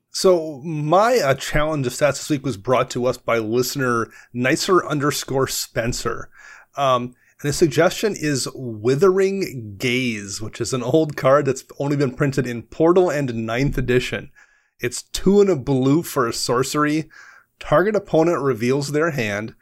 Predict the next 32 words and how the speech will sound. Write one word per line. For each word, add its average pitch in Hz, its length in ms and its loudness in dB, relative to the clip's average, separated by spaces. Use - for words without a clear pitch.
and 120 140 -8
you 120 200 -6
draw 127 520 2
a 175 100 4
card 120 540 2
for 123 220 0
each 123 260 -8
forest 156 840 0
and 120 400 -4
green 123 460 -2
card 123 380 0
in 101 220 -10
it. - 200 -14
I, 151 140 -2
I 156 120 2
think 226 300 0
you 160 220 2
want 139 420 4
to - 120 2
run 131 340 2
this 135 220 0
in 135 80 0
a 120 80 0
deck 120 300 0
that 113 200 -4
maybe 113 480 -6
cares 147 540 4
about 127 280 2
you 120 300 -2
doing 123 640 -2
a 120 140 0
thing 131 540 -4